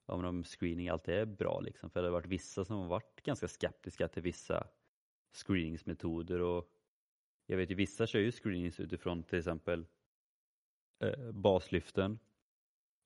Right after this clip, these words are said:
rörelseförmåga och sånt där. Men då blir det så här att om man, om vill du göra en screening för ditt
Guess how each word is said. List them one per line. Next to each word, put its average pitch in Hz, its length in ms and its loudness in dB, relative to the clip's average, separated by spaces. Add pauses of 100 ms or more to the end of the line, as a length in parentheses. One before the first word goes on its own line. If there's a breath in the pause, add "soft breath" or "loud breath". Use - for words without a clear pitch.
(120)
rörelseförmåga 87 800 6
och 85 60 -2
sånt 82 200 -6
där. 87 240 4
Men 98 100 0
då 92 60 4
blir 101 140 2
det 95 40 4
så 95 120 -2
här 90 120 4
att 90 160 0
om 92 100 -2
man, 90 100 -6 (680 soft breath)
om 92 120 0
vill 90 100 2
du 87 160 2
göra 107 220 6
en 95 60 2
screening 87 540 0
för - 140 -10
ditt - 400 -8